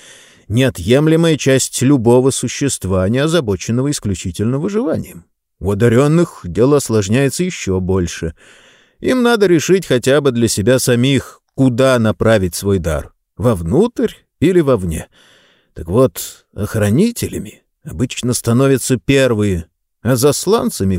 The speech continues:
вторые. В охранители идут те, кто считает, что привычный мир надо защитить любой ценой, а засланцы хотят изменить этот мир так, чтобы не пришлось ничего защищать. И знаешь, где ловушка?"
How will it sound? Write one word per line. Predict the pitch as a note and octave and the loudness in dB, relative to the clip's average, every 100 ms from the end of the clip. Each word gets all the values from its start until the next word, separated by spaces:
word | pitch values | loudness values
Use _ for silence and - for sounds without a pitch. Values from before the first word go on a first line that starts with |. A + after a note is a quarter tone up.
| E2+ | -4
вторые. | - D#3+ D3 F#2+ G#2 G2+ G2 G2 D#2+ _ _ _ _ _ - | -4 -2 0 -2 -2 0 0 -2 -4 _ _ _ _ _ -10
В | - | -8
охранители | - A#2 C3+ G3+ A3+ G3 | 0 2 2 0 0 2
идут | E3 F#3+ - | 2 2 2
те, | D3 | 0
кто | F3+ - F3 | 0 -2 -4
считает, | - - C3+ C3 C#3+ E3+ F#3 | -2 -4 0 2 2 2 0
что | - - A#2 | -8 -4 -2
привычный | G#2 A#2 C#3 D3 - A#2+ | 2 2 2 0 0 2
мир | G2+ C#3+ D3 | 4 2 2
надо | A#2 C3 C3 | 2 2 0
защитить | A2 A2+ - G#2 - C3 | 0 -2 -4 -4 -4 -2
любой | A2+ G#2+ G2 A#2 | 0 0 4 2
ценой, | G#2+ - F#2 E2 D#2+ D2 - - _ | 2 -2 -2 -2 -4 -8 -16 -20 _
а | E2+ | -4
засланцы | A2 D#3 E3+ G#3+ C4+ B3 D#3+ - E2+ D2 _ _ | 0 0 0 0 0 0 -4 -4 -6 -8 _ _
хотят | - G#2+ A#3 B3+ | -6 -2 0 0
изменить | D#3 A2+ A#2+ D3 G#3 F#3 | -2 0 2 2 2 2
этот | F3+ G#3 A3 F3 | 0 2 0 0
мир | C3 C#3+ D3 B2+ G#2 _ | 0 2 2 0 -4 _
так, | - A#3+ - | -2 -2 -4
чтобы | - - G#2 G2+ | -8 -2 0 0
не | G2 | 0
пришлось | F2+ F2+ - D#3 - | -2 -6 -2 -2 -2
ничего | G2 F#2 - E2+ G#2 | -6 -6 -6 -6 -4
защищать. | C#3 G#2 - F2+ E2+ - E2+ E2+ - - - - - _ _ _ | -4 -8 -10 -10 -10 -8 -6 -6 -8 -18 -20 -20 -20 _ _ _
И | E2+ | -8
знаешь, | G2+ E3+ C#4 A3 | -2 0 0 -2
где | E3+ G#3 | -2 0
ловушка?" | G#3 F#3 B2 G#2 - - - | 2 2 0 -2 -6 -14 -16